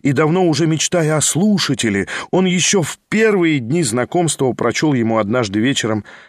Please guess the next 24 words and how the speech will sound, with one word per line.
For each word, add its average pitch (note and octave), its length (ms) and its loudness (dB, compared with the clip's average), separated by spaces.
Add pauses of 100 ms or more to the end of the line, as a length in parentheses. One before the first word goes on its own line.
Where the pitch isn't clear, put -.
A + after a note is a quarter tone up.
(160)
две G#2 360 0
главы. F#2 640 -2 (920)
Тот G3+ 220 2 (160)
выслушал, F3+ 920 0 (200)
не D3+ 160 2
скрывая E3+ 600 0
скуки, D3 600 -2 (520)
невежливо C3+ 640 2
зевал, D#3 640 0 (540)
ни C#3 120 0
разу F3+ 320 2
не C#3 120 0
похвалил, D3 800 0 (280)
но, G3+ 280 2
уходя, E3+ 680 2
выпросил F#3 520 0
себе D#3+ 240 0
рукопись, C#3+ 560 -2 (180)
чтобы C3+ 380 0
дома F#3+ 400 2
на C#3+ 140 0
досуге C3+ 480 0
составить B2+ 560 -2
мнение, A#2 480 0